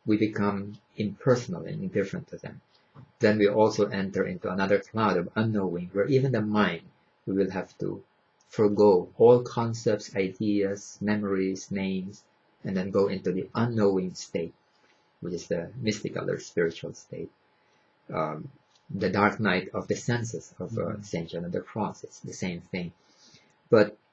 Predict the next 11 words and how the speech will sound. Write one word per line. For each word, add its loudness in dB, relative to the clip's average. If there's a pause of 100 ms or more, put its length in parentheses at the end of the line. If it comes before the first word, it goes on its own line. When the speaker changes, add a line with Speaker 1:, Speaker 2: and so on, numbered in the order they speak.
(220)
Speaker 1:
in 2
all 6
of 2
these, 2
it 0
doesn't 2
mean -4
suppression, -6 (100)
Speaker 2:
Mm. 8 (500)
Speaker 1:
but -6
rather 4